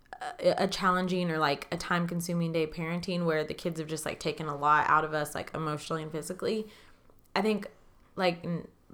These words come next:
human nature, we kinda wanna just, like, lay in bed and watch a show or just kinda, like, decompress and do something mindless. But, like,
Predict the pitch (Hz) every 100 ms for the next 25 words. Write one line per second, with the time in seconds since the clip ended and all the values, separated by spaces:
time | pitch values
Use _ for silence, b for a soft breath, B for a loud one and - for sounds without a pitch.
0 | - - 214 196 160 160 170 262 311 247
1 | 220 185 175 175 165 165 165 156 - B
2 | B B B 185 185 180 170 170 170 160
3 | 165 - 175 165 160 156 - 165 165 170
4 | 160 147 165 175 170 170 170 156 - 165
5 | 160 165 156 151 147 - 180 208 208 180
6 | - 156 147